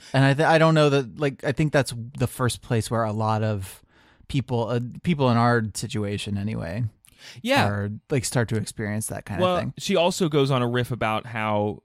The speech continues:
Speaker 2: she was in, like, the upper track of studies at her college, which allowed her kind of freedom to skip some of the basic stuff. And then she would hear about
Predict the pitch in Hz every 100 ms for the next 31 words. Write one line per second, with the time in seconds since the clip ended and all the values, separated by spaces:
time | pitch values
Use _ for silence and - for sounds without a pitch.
0 | - - 143 135 120 117 117 117 113 110
1 | 107 - - 101 98 _ _ 104 107 -
2 | 120 120 - - 110 113 - 104 - 123
3 | 113 104 107 110 104 - 185 175 135 110
4 | 104 87 107 107 110 113 104 127 107 -
5 | - 127 123 151 160 165 151 - - _
6 | - 113 - - 127 - - 120 117 101
7 | 87 101 113 - - - 180 196 - _
8 | _ _ _ _ - 117 110 110 107 107
9 | - _ _ _ 113 127 131 - 143 123
10 | - 127 127 117 110 107 -